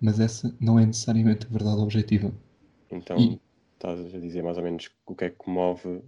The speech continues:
Speaker 2: cada cultura em si, eh, a criar os seus próprios costumes, digamos,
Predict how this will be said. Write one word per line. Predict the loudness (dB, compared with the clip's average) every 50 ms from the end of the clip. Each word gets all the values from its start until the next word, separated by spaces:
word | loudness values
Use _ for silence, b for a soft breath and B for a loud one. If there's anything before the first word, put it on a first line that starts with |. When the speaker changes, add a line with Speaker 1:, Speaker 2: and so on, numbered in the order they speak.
| -20 _ _ _ _ _ _ _ _ _
Speaker 2:
cada | -6 -6 -4 -4 -6
cultura | -6 -6 -8 -6 -6 -6 -6 -6
em | -6 -8
si, | -8 -6 -6 -4 -4 -6 -8 _ _ _ _ _ _ _ _ _ _ _ _ -20 -20 _ _ -10
eh, | -8 -6 -6 -4 -4 -4 -6 -6 -6 -8 -8 -10 -12 -16 -18 _ _ _ _ _
a | -12 -12
criar | -10 -6 -4 -2 0 0 0 -2 -2 -2 -4 -6 -6 -10 -14
os | -14 -14 -12
seus | -10 -12 -12 -8
próprios | -6 -6 -6 -6 -6 -8 -8 -8 -10 -14 -18 -20 -20 _
costumes, | -20 -20 -16 -12 -12 -12 -10 -10
digamos, | -8 -8 -8 -10 -10 -14 -16 -20 -20